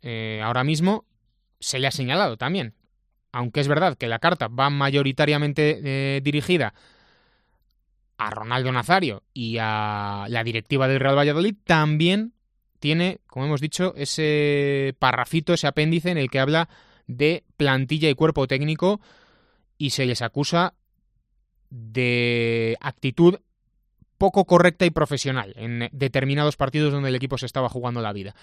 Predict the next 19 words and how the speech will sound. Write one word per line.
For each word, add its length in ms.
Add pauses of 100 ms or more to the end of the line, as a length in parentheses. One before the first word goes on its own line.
(420)
Así 240
que 140
hoy 100
a 60
Sergio 320
González, 580 (160)
en 140
esa 220
comparecencia 600
de 80
prensa, 400 (720)
se 180
le 100
tenía 220
que 100
preguntar 500 (260)
por 340
esta 220
circunstancia. 720